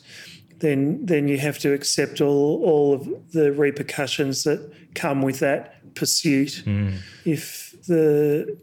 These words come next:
Speaker 1: project's meant to be, it'll be. And that's a much healthier philosophy, I think. It's not, not a fashionable one. It's not a, a
Speaker 2: No.
Speaker 1: not a, not a one that many people are prepared to live by.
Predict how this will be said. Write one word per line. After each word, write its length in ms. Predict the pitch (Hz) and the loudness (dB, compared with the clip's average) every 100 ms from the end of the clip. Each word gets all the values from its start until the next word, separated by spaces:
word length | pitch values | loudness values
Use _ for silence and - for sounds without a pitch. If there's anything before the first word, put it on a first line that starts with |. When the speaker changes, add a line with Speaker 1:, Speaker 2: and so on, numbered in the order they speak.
| - | -6
Speaker 1:
project's 520 | 170 156 151 135 - | 0 0 0 -2 0
meant 200 | 139 135 | 0 0
to 100 | - | -4
be, 580 | 139 147 143 139 156 202 | 0 2 4 4 2 2
it'll 180 | 143 135 | 2 0
be. 600 | 131 139 135 131 131 - | 0 0 2 0 -2 -4
And 220 | 185 147 | -2 0
that's 240 | 151 151 151 | 0 -2 0
a 140 | 135 | 0
much 540 | 156 170 147 - - - - - - | 0 -2 -2 -4 -8 -10 -20 -20 -16
healthier 520 | - 151 131 147 139 | -2 -2 0 0 0
philosophy, 800 | 135 139 135 135 - 147 147 135 | 0 2 2 0 -2 -2 0 2
I 140 | 135 | 2
think. 400 | 135 143 135 135 | 0 -2 -2 -4
It's 360 | 208 170 - - | -2 -2 -2 0
not, 300 | 165 165 - | 0 0 2
not 220 | 175 170 | 2 4
a 60 | 151 | 2
fashionable 560 | - 139 - 147 147 | 0 -2 0 0 2
one. 340 | 147 151 143 147 - - | 2 2 -2 -6 -18 -8
It's 240 | 175 170 - | -6 -4 0
not 160 | 156 | 2
a, 160 | 160 - | 2 0
a 140 | - | 2
Speaker 2:
No. 300 | 160 - 349 320 | 2 2 -4 0
Speaker 1:
not 240 | 170 165 | 2 2
a, 200 | 180 - | 0 2
not 160 | 170 165 | 4 4
a 60 | |
one 280 | 151 151 147 | 4 2 2
that 140 | 175 | 0
many 200 | 175 156 | 2 0
people 580 | 151 151 151 156 160 - - _ | 0 -2 0 0 0 -4 -14 _
are 60 | 165 | -4
prepared 440 | 156 156 156 156 156 | -4 -2 0 0 0
to 100 | 147 | -2
live 260 | 147 143 | -2 -2
by. 360 | - 147 147 | -2 -2 -2